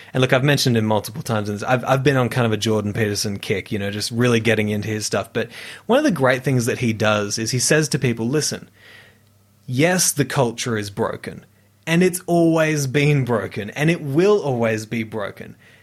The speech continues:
That's a given. Like, you don't have to be, you don't have to be an intellectual to point out that your culture's broken. In fact, it's probably the easiest thing that anybody could ever state.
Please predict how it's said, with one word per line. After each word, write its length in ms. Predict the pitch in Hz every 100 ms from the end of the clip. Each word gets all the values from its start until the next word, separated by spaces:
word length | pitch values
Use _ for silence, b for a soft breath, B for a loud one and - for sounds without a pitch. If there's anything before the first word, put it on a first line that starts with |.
| b
That's 360 | 139 127 196 -
a 80 | 165
given. 520 | 139 190 143 85 98
Like, 200 | 139 -
you 100 | 147
don't 160 | 190 185
have 300 | 185 175 -
to 80 |
be, 400 | 131 147 139 117 B B -
you 100 | 139
don't 160 | 165
have 200 | 151 170
to 100 | 151
be 180 | 135 135
an 100 | 127
intellectual 920 | 127 127 131 107 131 - 135 107 104
to 120 | - 123
point 320 | - 123 123
out 160 | 120
that 60 | 104
your 140 | 110
culture's 420 | 120 123 113 113 98
broken. 460 | 120 117 120 107
In 160 | 107 117
fact, 240 | 135 131
it's 160 | 127 -
probably 420 | - 151 147 139
the 240 | 127 123
easiest 380 | 131 135 131 127
thing 160 | 135 120
that 140 | 117
anybody 420 | 131 131 127 120 113
could 160 | 123
ever 260 | - 113 107
state. 440 | - 104 95 -